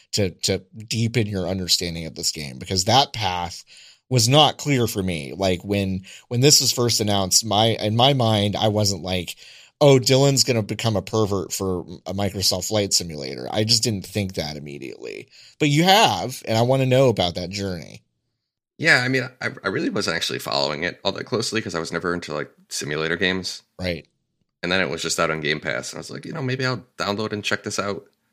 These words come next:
Speaker 2: Um, and then, like most people, you, you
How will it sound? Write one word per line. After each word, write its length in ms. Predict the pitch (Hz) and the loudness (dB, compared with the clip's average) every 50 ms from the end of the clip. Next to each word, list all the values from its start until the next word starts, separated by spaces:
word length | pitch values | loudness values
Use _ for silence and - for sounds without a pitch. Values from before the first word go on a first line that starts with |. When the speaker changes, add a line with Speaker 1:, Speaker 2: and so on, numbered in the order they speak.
| _ _ _ _ _ _ _ _ _ _ _ _ _ _ _ - | _ _ _ _ _ _ _ _ _ _ _ _ _ _ _ -8
Speaker 2:
Um, 340 | 80 67 65 58 58 62 - _ _ _ _ _ _ _ - | -6 -6 -6 -6 -8 -12 -16 _ _ _ _ _ _ _ -6
and 80 | 82 | -2
then, 240 | 87 90 - - - _ - - - - _ _ _ _ _ _ - 65 65 _ _ - | -2 -2 -2 -4 -10 _ -18 -18 -18 -20 _ _ _ _ _ _ -20 -20 -20 _ _ -4
like 200 | 92 90 80 - | -2 -2 -2 -2
most 240 | 73 73 78 - - | -2 -4 -2 -2 -4
people, 220 | - 78 - 80 76 | -6 -6 -6 -4 -4
you, 240 | 78 76 69 69 _ _ _ - | -4 -4 -6 -10 _ _ _ -10
you 220 | 87 87 82 | -10 -10 -10